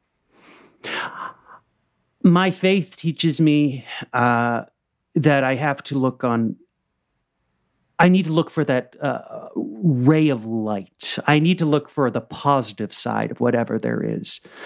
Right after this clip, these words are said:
And I feel like you're looking for a positive win right now. So I, we're both in alignment right here. So let's just keep this winning streak going, pal.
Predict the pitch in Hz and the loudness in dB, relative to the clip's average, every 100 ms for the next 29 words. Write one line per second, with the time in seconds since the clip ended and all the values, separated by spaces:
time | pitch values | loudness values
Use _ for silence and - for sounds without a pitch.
0 | - - _ - 160 160 143 135 - _ | -18 -18 _ 2 4 4 0 -2 -12 _
1 | _ _ _ _ _ - 170 170 190 185 | _ _ _ _ _ 0 2 2 2 2
2 | 170 147 156 147 135 139 110 - 127 - | 2 0 0 0 0 -2 -4 -2 -4 -4
3 | _ _ _ _ _ _ - - 147 - | _ _ _ _ _ _ -8 -2 0 2
4 | 147 127 117 127 120 123 120 113 110 107 | 0 0 -2 -2 0 2 2 0 -2 -2
5 | 113 110 110 - 135 123 - _ _ _ | 0 0 -2 0 0 0 -8 _ _ _
6 | _ _ - 160 185 185 170 170 143 123 | _ _ 0 2 4 2 0 0 0 0
7 | 117 117 101 92 104 104 - 104 101 101 | 0 0 -2 -6 -10 -12 -12 -10 -8 -6
8 | - 143 135 127 120 _ _ _ _ _ | 0 2 2 0 -6 _ _ _ _ _
9 | _ _ _ - 170 240 - 220 - - | _ _ _ 2 2 2 0 -2 -2 -4
10 | 185 - 151 - 147 135 123 - 123 - | -4 0 -2 0 2 2 0 -2 -4 -2
11 | 127 110 104 98 110 104 107 101 107 | 0 0 0 -2 0 0 0 -2 -8